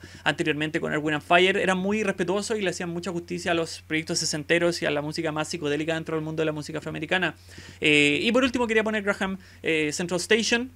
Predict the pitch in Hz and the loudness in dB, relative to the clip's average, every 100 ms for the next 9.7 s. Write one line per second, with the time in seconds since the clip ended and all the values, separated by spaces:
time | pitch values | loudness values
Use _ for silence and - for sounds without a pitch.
0 | - - - - - - - - - 175 | -20 -20 -20 -20 -20 -20 -20 -20 4 6
1 | 170 185 160 165 165 170 - 151 143 139 | 6 4 2 4 6 4 2 -2 -2 -8
2 | 139 143 143 - 165 185 175 175 185 180 | -8 -4 -2 0 2 2 0 -2 -2 0
3 | 175 - 170 160 160 175 175 190 175 180 | -2 -2 -2 -2 -2 -4 -2 -4 -2 -4
4 | 180 - - - - 170 175 208 170 143 | -6 -10 -16 -16 -14 0 4 6 6 2
5 | - 170 175 170 165 175 185 190 180 175 | 0 4 6 6 6 4 4 2 0 -4
6 | 202 196 208 202 180 175 165 160 165 165 | -6 -4 -2 -2 -2 -4 -2 0 -2 -2
7 | 151 151 156 156 151 143 139 151 147 147 | -8 -6 -4 -6 -8 -8 -4 -2 -2 -2
8 | 139 147 143 139 139 143 139 135 - - | -2 -2 -2 -4 -8 -10 -10 -8 -8 -8
9 | 143 139 135 - - - | -10 -12 -14 -16 -20 -20